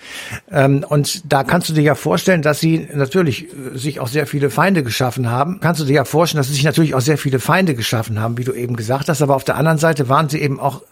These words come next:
immer breiter, immer größer, immer reicher und immer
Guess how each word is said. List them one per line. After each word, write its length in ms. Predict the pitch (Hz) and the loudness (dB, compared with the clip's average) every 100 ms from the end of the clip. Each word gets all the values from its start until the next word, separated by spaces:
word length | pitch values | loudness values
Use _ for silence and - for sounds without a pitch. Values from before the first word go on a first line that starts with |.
| _ - | _ 0
immer 300 | 196 190 156 | 2 2 0
breiter, 480 | 127 139 165 175 | 2 2 2 -2
immer 180 | 147 135 | 2 0
größer, 420 | 110 139 175 156 | 2 0 0 -2
immer 240 | 156 131 127 | 0 0 0
reicher 500 | 117 127 185 170 147 | 2 2 2 0 0
und 160 | 139 - | -4 -2
immer 340 | 151 156 | 2 2